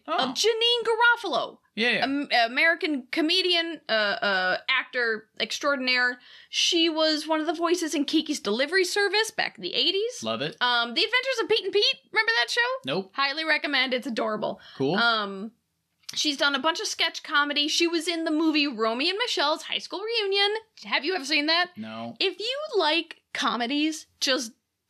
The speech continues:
Speaker 2: outright hilarious comedies, that is a fucking good comedy.
Speaker 1: Oh.
Speaker 2: It is so funny. And they're such characters. Lisa Kudrow's in it, and I can't remember the woman who plays, um, the other one.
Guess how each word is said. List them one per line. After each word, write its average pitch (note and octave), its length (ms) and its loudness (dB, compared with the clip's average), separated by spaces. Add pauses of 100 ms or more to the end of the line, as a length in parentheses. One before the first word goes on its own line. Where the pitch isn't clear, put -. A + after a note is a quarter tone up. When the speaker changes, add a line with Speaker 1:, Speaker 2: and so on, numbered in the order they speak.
(180)
Speaker 2:
outright C#4 640 -2
hilarious G#3+ 640 0
comedies, A3+ 560 -4 (260)
that A#4 300 -2
is D#4 120 -6
a - 200 -10
fucking - 580 -4
good G#3 220 0
comedy. - 480 -8 (200)
Speaker 1:
Oh. C#4+ 220 2
Speaker 2:
It E4+ 140 2
is E4+ 340 -2 (280)
so - 480 -2 (100)
funny. - 420 -8 (340)
And G#3+ 440 0 (120)
they're C#4+ 520 2
such - 720 -2 (300)
characters. G#4+ 920 0
Lisa A4 320 0
Kudrow's F#4+ 520 -2
in G4 160 2
it, G4 220 2
and D4 120 -4
I D4 40 -6
can't F4+ 220 -8
remember D4+ 260 0
the C4 100 -6
woman C4+ 240 0
who C4+ 60 0
plays, A#3 420 -2
um, G#3+ 220 -2
the G#3 100 0
other G#3 120 0
one. G#3 160 -6